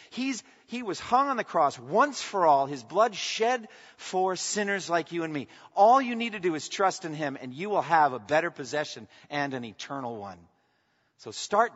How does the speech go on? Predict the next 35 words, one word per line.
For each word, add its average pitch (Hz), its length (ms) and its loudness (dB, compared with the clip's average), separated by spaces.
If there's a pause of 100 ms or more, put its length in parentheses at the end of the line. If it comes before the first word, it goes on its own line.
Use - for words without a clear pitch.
(100)
there. 95 300 -16 (1080)
But 120 80 -10
if 131 160 -10
you 226 120 -6
know 196 360 2
that 185 140 -2
you're 147 120 -2
a 117 60 -6
believer, 92 400 -14
you 101 140 -16
know 156 260 0
you're 175 220 -2
a 131 40 -8
Christian, - 460 -14 (500)
I 95 60 -18
want 131 180 -10
to 135 100 -10
ask 135 280 -4
you 127 80 -12
some 107 180 -16
serious 104 400 -12
questions. - 640 -20 (1500)
Have 202 380 0
you 190 160 -10
been 156 400 -4 (160)
polluted 127 640 -8 (580)
or 104 140 -14
corrupted 135 640 -6
in 113 100 -14
some 120 300 -10
way 110 180 -10
by 95 200 -8
the 98 120 -12
American 101 480 -14
dream, 85 340 -20